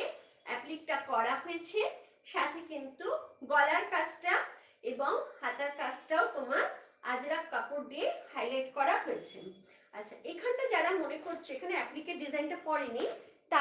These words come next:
নয়, কাপড়টা যেখানটা তোমার গ্যাপ থাকে সেখানটা দেখো একই কাপড় দিয়ে তৈরি করা। ঠিক আছে, দাম থাকছে ফোর টেন, ফুল স্লিভসে যাচ্ছে, প্রিমিয়াম কটন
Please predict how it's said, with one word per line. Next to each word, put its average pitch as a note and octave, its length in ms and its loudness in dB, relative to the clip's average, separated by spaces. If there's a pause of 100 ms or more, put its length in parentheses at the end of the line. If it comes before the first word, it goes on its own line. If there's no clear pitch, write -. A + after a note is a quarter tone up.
(140)
নয়, C#4 260 4
কাপড়টা C4+ 420 4 (100)
যেখানটা G4 340 0 (100)
তোমার D4 180 4 (100)
গ্যাপ G#3+ 160 4 (100)
থাকে - 180 0 (100)
সেখানটা G#3 400 -6
দেখো B3 180 0 (100)
একই F4 240 -4
কাপড় B3 320 2
দিয়ে B4+ 200 4
তৈরি F#3+ 200 0 (100)
করা। - 180 -8 (220)
ঠিক A#4+ 200 -4
আছে, - 200 -2 (800)
দাম D#4 160 6 (140)
থাকছে G#4 300 0 (160)
ফোর E4 180 -2 (200)
টেন, F#4+ 220 2 (200)
ফুল G4+ 240 0
স্লিভসে E4 380 -8 (100)
যাচ্ছে, D4 420 -2 (540)
প্রিমিয়াম G4+ 440 4 (120)
কটন F4 300 2